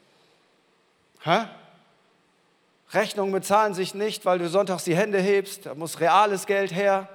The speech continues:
Beziehungsherausforderungen,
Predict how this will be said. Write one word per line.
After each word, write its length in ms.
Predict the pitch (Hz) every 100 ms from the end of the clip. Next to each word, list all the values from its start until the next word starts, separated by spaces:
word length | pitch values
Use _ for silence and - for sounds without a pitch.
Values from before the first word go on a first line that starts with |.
| - - _ _ _ _ _ _ _ _ _ _ _ _ _ _ _ -
Beziehungsherausforderungen, 1500 | 160 - 247 247 202 208 202 214 - 196 202 196 202 202